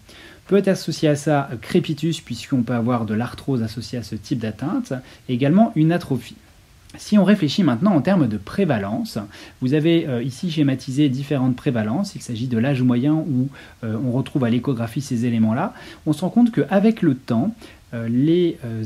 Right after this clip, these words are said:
atteintes de la coiffe se font de plus en plus fréquentes, puisque un quart des patients de plus de soixante ans, euh, ont, euh, une rupture de coiffe, et, euh, autour de la moitié des patients de plus de quatre-vingts ans. En plus d'augmenter en fréquence avec l'âge, les ruptures de coiffe, elles augmentent de taille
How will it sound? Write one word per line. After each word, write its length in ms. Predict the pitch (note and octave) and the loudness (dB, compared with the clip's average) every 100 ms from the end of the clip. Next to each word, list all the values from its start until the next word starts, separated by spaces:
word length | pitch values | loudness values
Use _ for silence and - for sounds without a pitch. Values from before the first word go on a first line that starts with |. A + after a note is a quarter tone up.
| C3 | -2
atteintes 420 | D#3+ D#3 C#3+ C3+ | 0 2 2 2
de 120 | B2+ | 0
la 100 | A#2 | 0
coiffe 260 | G#2 F3 F#3 | 0 -2 -2
se 160 | - | -4
font 220 | B2 E3 D3+ | -4 0 0
de 80 | |
plus 200 | A2+ C#3 | 0 2
en 80 | C3+ | 0
plus 160 | B2+ G3 | 2 0
fréquentes, 640 | F#3 C3 - G#2+ G#3+ - - - | 0 -4 -2 -2 -4 -4 -18 -18
puisque 280 | - A#2+ - D3+ C#3+ | -10 -8 2 2 2
un 100 | F3 | 0
quart 200 | F#3 E3+ | 0 2
des 100 | D3+ | 2
patients 280 | D3+ C#3+ | 2 2
de 40 | D3+ | 0
plus 120 | D3 | 0
de 60 | C#3+ | -6
soixante 300 | C#3+ C#3 C#3+ | -2 -2 2
ans, 180 | D3+ D3 - - - | 0 -2 -14 -20 -10
euh, 140 | A2 A#2 - | -8 -8 -4
ont, 260 | C#3+ D3 D3 - | 2 2 2 -2
euh, 300 | A#2+ A2+ A#2 | -4 -2 -2
une 120 | A2+ | -2
rupture 340 | A2+ C#3 D#3+ | -4 -2 0
de 80 | B2+ | 0
coiffe, 400 | A2+ C3+ G3+ - - - - - | 0 -4 -4 -10 -20 -20 -20 -4
et, 260 | C#3+ E3+ - | 2 2 0
euh, 260 | C3 B2 A#2+ - - | -2 -2 -4 -8 -6
autour 240 | C#3+ D3+ | -2 0
de 80 | C3 | 2
la 180 | B2+ F#3 | 6 6
moitié 520 | F3 D3 - D3 E3 | 6 2 0 2 2
des 100 | C#3+ | 0
patients 300 | B2+ B2 E3+ | -2 -2 0
de 80 | A#2 | 0
plus 140 | E3 | 0
de 80 | B2 | -2
quatre-vingts 540 | A2+ D3+ C#3+ A#2+ A2+ | -2 -4 -2 -4 -4
ans. 100 | F#2+ - - - - - - | -10 -16 -20 -20 -20 -20 0
En 140 | G3 F#3+ | 2 4
plus 260 | G#3 F#3 | 4 2
d'augmenter 400 | D#3+ D3+ D#3+ D3+ | 4 4 4 4
en 80 | - | 2
fréquence 380 | - D3 C#3+ B2+ | 2 0 0 0
avec 180 | G#2 G2 | -4 -2
l'âge, 340 | D#3+ C4 D#3 A2+ | 0 0 -2 0
les 140 | D#3 | 2
ruptures 300 | F#3+ D#3 C#3+ | 2 2 0
de 80 | A#2+ | 0
coiffe, 340 | A2+ F#3 A3 C3+ - | 0 0 0 -4 -4
elles 180 | C3 | -2
augmentent 380 | C3+ C3+ D3+ D3+ | 2 4 4 2
de 180 | D3 A2+ | -6 -6
taille 440 | - F#3 F3+ B2 | 2 4 4 2